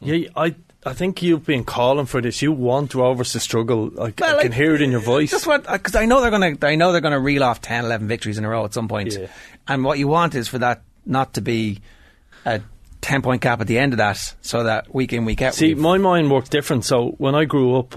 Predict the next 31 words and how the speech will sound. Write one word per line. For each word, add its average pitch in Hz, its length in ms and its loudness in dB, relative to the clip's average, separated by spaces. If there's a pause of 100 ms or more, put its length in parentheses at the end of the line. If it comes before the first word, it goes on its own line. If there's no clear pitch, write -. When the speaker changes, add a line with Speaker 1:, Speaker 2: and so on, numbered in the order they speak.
(100)
Speaker 1:
I 139 100 2
was 127 160 -2
a 123 40 -4
Steve 123 280 -2
Davis 135 320 2
fan. 110 260 -6 (640)
And 127 100 0
everyone 135 320 2
in 120 80 2
the 120 80 2
house 127 360 0
and 117 160 -2
was 120 220 -4
like, 110 220 -2 (100)
<laughs> 139 140 -4
"Why? 143 640 0
Like, 135 240 -2
why? 165 300 4
Like, 127 200 2
Speaker 2:
Yes. - 140 6
Speaker 1:
Jimmy 175 200 2
White 175 220 4
is 139 220 -2
the 139 100 0
hero." 160 240 2
And 147 100 0
I 143 40 4
was 285 100 2
like, 143 220 2
"No, 185 480 0
it's, - 200 -2